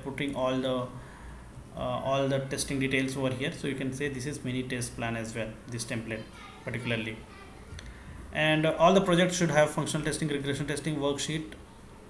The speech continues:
So we have functional testing and regression testing. A new worksheet can be added, uh, in case of multiple modules. So if you have multiple modules to test, so you can add extra,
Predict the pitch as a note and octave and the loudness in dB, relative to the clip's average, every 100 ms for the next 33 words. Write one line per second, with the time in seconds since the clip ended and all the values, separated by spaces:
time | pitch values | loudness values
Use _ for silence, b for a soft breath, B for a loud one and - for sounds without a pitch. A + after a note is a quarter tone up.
0 | - B B B - C#3+ C3+ C#3 C3+ C3+ | -18 B B B -8 -4 0 0 0 -2
1 | D3+ C#3 D3 - C#3+ C3 C3 B2+ A2 C#3 | 0 0 0 0 2 2 2 0 -2 0
2 | C#3+ - D#3+ D#3+ B B B B B - | -2 0 -2 -4 B B B B B -2
3 | D3 D3+ F3+ G3+ F#3+ - D3 F3+ F3 - | 2 8 8 8 4 2 4 4 4 2
4 | E3+ E3+ - D#3 D3 D#3 C#3+ C#3+ D#3 - | 2 2 -2 0 0 4 6 6 4 0
5 | - - - - - - C#3 C#3 C#3 D3+ | -8 -12 -14 -14 -14 -10 -6 -4 -2 -2
6 | C#3 D3+ D3+ D3 D#3 D3 C#3 C3+ D#3 D3 | 0 2 4 4 4 2 4 4 2 4
7 | C3+ C#3 G3 - B B B - D#3 D#3 | 6 6 2 0 B B B 2 4 6
8 | D3 D3+ C#3+ C#3 - D3 C#3+ C#3 D3 - | 6 6 4 2 0 4 4 4 2 0
9 | C3+ D3 D3+ - D3 C#3+ C#3 C3+ C#3 C#3 | 0 0 0 -2 0 0 0 0 2 2
10 | C#3 D3 B2+ - E3 A3+ | 0 -2 -4 0 0 0